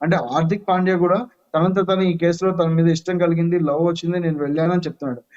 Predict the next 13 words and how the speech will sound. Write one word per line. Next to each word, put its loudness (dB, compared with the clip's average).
But 0
ఇలాంటి 0
కేసెస్ -4
లో 0
ఎప్పుడైతే -4
మీకు 0
జెన్యూనిటీ -2
మిస్ -2
అవుతుందో, -2
alimony 0
ఎక్కువ -4
క్లెయిమ్ -4
చేస్తారనిపించిందో, -2